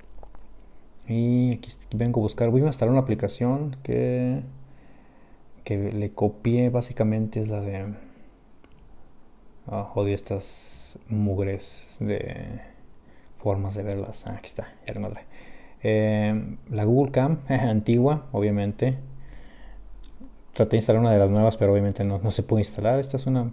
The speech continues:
versión antigua que encontré por ahí. Y pues vamos a ver si de repente le puede hacer un, un quite para tomar mejores fotografías. Si es que se instala, porque la otra no la pude instalar.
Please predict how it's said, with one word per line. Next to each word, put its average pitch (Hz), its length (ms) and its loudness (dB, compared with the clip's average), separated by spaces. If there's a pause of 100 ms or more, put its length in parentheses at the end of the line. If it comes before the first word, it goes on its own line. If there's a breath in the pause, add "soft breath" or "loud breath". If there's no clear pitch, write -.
(140)
versión 110 320 0
antigua 110 580 0
que 107 80 -8
encontré 98 360 -2
por 101 160 0
ahí. 104 360 0 (460 loud breath)
Y - 80 -2
pues 104 140 4
vamos 110 200 6
a 110 40 4
ver 110 80 6
si 120 140 4
de 110 80 8
repente 110 420 2
le 104 100 2
puede 104 160 2
hacer 107 160 2
un, 104 120 0 (120)
un 110 180 0
quite 107 320 0
para 101 220 0
tomar 104 260 2
mejores 104 360 2
fotografías. 98 560 -2
Si 110 200 2
es 165 140 4
que 110 100 -2
se 107 100 -4
instala, - 380 -6
porque - 260 -6
la 101 100 4
otra 117 200 0
no 104 120 -2
la 101 80 0
pude 101 160 -4
instalar. - 360 -8